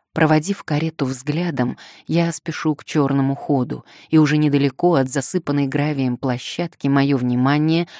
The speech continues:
привлекает мужчина, который оставляет перед дверью для прислуги какой-то предмет, после чего скрывается за деревьями. Предположив, что это должно быть посылка,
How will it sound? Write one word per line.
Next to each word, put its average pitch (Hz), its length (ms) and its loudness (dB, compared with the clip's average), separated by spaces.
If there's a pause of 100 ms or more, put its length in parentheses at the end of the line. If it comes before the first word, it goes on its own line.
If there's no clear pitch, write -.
(120)
привлекает 170 720 0
мужчина, 165 720 -4 (240)
который 135 420 0
оставляет 131 680 0
перед 127 260 0
дверью 135 420 0
для 131 200 -2
прислуги 151 600 -6
какой-то 147 540 -6
предмет, 156 540 -4 (580)
после 123 360 -4
чего 123 460 -4 (240)
скрывается 143 760 -2
за 139 120 -2
деревьями. 131 720 -2 (480)
Предположив, 151 800 2
что - 240 0
это 135 280 2
должно 139 420 2
быть 127 260 -4
посылка, - 720 -4